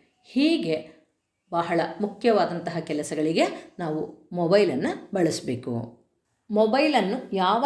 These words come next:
ಕೆಲಸಕ್ಕೆ ಬಳಸಬಾರದು? YouTube-ನಲ್ಲಿ ಸಿನಿಮಾ ನೋಡಲು ಬಳಸಬಾರದು. ಅಶ್ಲೀಲ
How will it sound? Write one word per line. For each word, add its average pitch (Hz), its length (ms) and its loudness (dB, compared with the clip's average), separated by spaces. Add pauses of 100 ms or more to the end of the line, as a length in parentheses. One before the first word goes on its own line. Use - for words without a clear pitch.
ಕೆಲಸಕ್ಕೆ 214 480 0
ಬಳಸಬಾರದು? 151 1200 -2 (560)
YouTube-ನಲ್ಲಿ 233 960 4
ಸಿನಿಮಾ 185 560 0
ನೋಡಲು 180 500 -2
ಬಳಸಬಾರದು. 131 1000 -2 (320)
ಅಶ್ಲೀಲ 190 460 0